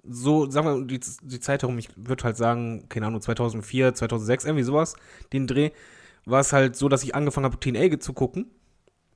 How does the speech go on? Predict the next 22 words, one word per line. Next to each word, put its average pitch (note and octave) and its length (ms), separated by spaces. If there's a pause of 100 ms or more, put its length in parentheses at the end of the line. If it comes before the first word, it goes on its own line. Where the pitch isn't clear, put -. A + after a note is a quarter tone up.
(240)
Und C3+ 400
was B2+ 180
mir C#3 80
da D3 160
halt E3+ 180
aufgefallen C3+ 960
war, B2 180
dass A#2+ 180
halt B2 300
die, B2 100
die A#2+ 120
Frauen G3 280
wurden D3 380
zwar C3 280
sexualisiert A#2+ 600
dargestellt A2+ 500
wie B2+ 100
in B2 80
der A2+ 200
W A#2 220
W A2 80
E, F#3+ 280